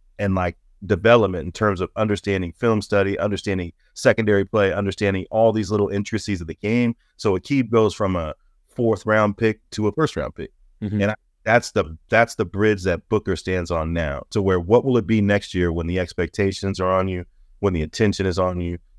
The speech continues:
Speaker 1: How will you respond? And I think that's where people prove their worth as, as top picks.
Speaker 2: Yeah. And I think,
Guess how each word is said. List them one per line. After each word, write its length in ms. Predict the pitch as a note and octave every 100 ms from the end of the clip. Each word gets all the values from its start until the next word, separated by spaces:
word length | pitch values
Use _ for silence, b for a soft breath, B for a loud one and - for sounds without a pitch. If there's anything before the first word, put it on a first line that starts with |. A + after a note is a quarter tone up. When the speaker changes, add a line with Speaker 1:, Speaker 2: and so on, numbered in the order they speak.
| - -
Speaker 1:
How 100 | G2
will 120 | F#2+
you 100 | E2+
respond? 380 | - - A1+ - - -
And 100 | F#2+
I 100 | G2
think 200 | G#2 -
that's 300 | G#2 G2+ -
where 100 | F#2+
people 300 | G#2+ F#2 E2+
prove 360 | - A#2 G2+ E2+
their 160 | E2+
worth 400 | D#2+ F#2+ D#2 - _ _ -
as, 260 | E2+ D#2 - _
as 120 | E2
top 240 | - F2+ -
picks. 400 | - - - - _ -
Speaker 2:
Yeah. 280 | B2+ F2+ - _ _ _
And 480 | C3+ C3+ C#3 B2+ A#2
I 160 | A#2 A#2+
think, 400 | A#2 A2 F#2+